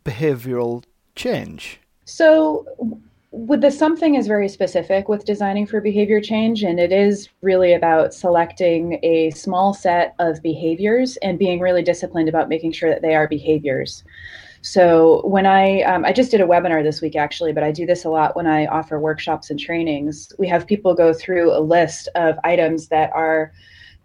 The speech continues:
Speaker 2: potential design targets and specify which ones are behaviors. And it's really tricky because there are things on the list that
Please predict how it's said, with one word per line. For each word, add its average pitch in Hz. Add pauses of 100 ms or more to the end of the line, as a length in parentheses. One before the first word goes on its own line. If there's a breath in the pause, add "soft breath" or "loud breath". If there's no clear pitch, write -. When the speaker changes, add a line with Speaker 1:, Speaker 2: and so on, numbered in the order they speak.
(120)
Speaker 2:
potential 269
design 180
targets 151
and 165
specify 170
which 156
ones 165
are 160
behaviors. 160 (120)
And 190
it's 202
really 254
tricky 247
because 160
there 180
are 175
things 208
on 180
the 156
list 185
that 156